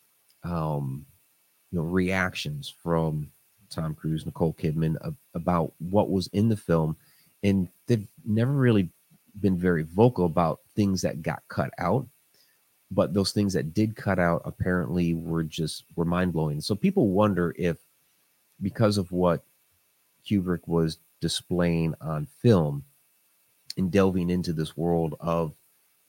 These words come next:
secret societies, if, uh, if somebody didn't take 'em out and then they changed the film on 'em. That's the conspiracy theory.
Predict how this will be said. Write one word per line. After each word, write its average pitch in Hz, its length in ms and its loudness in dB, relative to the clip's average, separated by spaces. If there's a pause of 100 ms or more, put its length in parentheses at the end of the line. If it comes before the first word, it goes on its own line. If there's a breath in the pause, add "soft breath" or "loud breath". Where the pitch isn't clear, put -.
(560)
secret - 360 -4
societies, 80 760 -2 (720 soft breath)
if, 95 360 4 (160)
uh, 92 380 2
if - 160 -6
somebody 85 480 -2
didn't 82 480 -4 (1120)
take - 180 -10
'em 85 120 -2
out - 260 -2 (240)
and 80 640 -2 (600)
then 82 160 -2
they 73 100 0
changed 78 380 -4
the - 40 -16
film 120 280 2
on 78 120 -2
'em. 69 160 -6 (480)
That's 90 260 -2
the 104 100 -2
conspiracy 110 560 2
theory. 73 400 -2